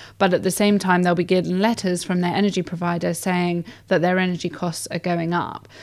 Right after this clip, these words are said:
So this week we had the energy price cap announcement. So this is the one that everyone used to look out for to see how much more expensive their bills were gonna be. This time it was a reduction of almost a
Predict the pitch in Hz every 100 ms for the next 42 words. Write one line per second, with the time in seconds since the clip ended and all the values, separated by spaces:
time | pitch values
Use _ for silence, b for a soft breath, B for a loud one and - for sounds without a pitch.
0 | B - 196 185 185 - 247 254 247 208
1 | 202 190 180 - 185 175 175 175 - 190
2 | 185 180 - 220 - - 226 - - 202
3 | 208 214 - - 226 240 262 - - 196
4 | 190 202 - 190 180 - 185 175 180 180
5 | 170 190 190 180 175 180 - 185 - 185
6 | - 190 190 175 - 190 185 185 180 -
7 | 196 180 175 - 185 - - 180 185 185
8 | 185 185 180 185 185 190 262 B B -
9 | 269 269 254 226 180 196 202 196 214 233
10 | - 202 180 196 190 185 196